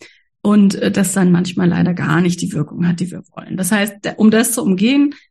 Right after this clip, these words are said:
wäre, könnte eine Möglichkeit sein, dass wir Infusionen beim Arzt bekommen. Das ist ja immer die Frage, äh, es gibt Ärzte, die machen das, es gibt natürlich viele, die es nicht machen. Aber, äh, bestimmte Stoffe können wir über Infusionen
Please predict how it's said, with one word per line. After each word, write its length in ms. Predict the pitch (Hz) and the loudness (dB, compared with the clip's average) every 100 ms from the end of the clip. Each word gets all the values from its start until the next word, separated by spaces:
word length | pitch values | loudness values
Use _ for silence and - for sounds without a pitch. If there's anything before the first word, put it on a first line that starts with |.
| _ _ | _ _
wäre, 500 | 190 214 214 202 214 208 | -2 -2 -2 -4 -6 -8
könnte 500 | - 233 240 214 220 | 0 2 2 0 2
eine 160 | 196 196 | 2 4
Möglichkeit 640 | 208 - 180 - 180 180 | 2 -2 -4 -2 -4 -4
sein, 480 | 208 190 190 190 185 _ _ _ - | -2 2 2 0 -4 _ _ _ -2
dass 260 | 175 170 | 0 0
wir 220 | - 175 - | -2 -2 -2
Infusionen 1080 | 180 208 180 233 247 285 294 294 302 - _ 233 | -6 -2 -2 0 4 6 8 6 4 -2 _ -2
beim 160 | 226 | 0
Arzt 500 | 233 247 254 - - _ | 0 -2 -2 -8 -14 _
bekommen. 680 | 226 - 240 262 285 311 - - | -12 -4 2 4 4 0 -8 -10
Das 140 | 185 | -8
ist 100 | - | -4
ja 80 | 180 | 0
immer 140 | 185 | 0
die 100 | 175 | 0
Frage, 500 | 170 214 226 233 220 _ - | -2 -2 -2 -2 -8 _ -6
äh, 220 | 190 - | -4 -4
es 100 | - | -4
gibt 160 | 202 208 | -4 -2
Ärzte, 260 | 180 180 | -2 0
die 80 | 190 | 0
machen 220 | 240 247 | 2 2
das, 80 | 220 | 0
es 60 | - | -2
gibt 120 | - | -4
natürlich 260 | 170 170 | -2 -4
viele, 220 | - 170 - | -4 -4 -4
die 80 | |
es 120 | - 240 | -2 0
nicht 200 | 294 262 | 0 0
machen. 300 | 247 262 262 - _ _ _ _ _ _ 180 | -2 -2 -6 -10 _ _ _ _ _ _ -4
Aber, 480 | 185 185 180 170 - | -2 -2 -2 -2 0
äh, 160 | 170 | 0
bestimmte 560 | 180 170 - 226 220 202 | 0 -2 0 0 0 -2
Stoffe 320 | - 185 170 | -6 -6 -6
können 240 | - 175 | -4 -4
wir 100 | 175 | -4
über 220 | - - - | -8 -10 -4
Infusionen 800 | 175 175 175 - - 175 - | -4 -4 -14 -14 -6 -6 -8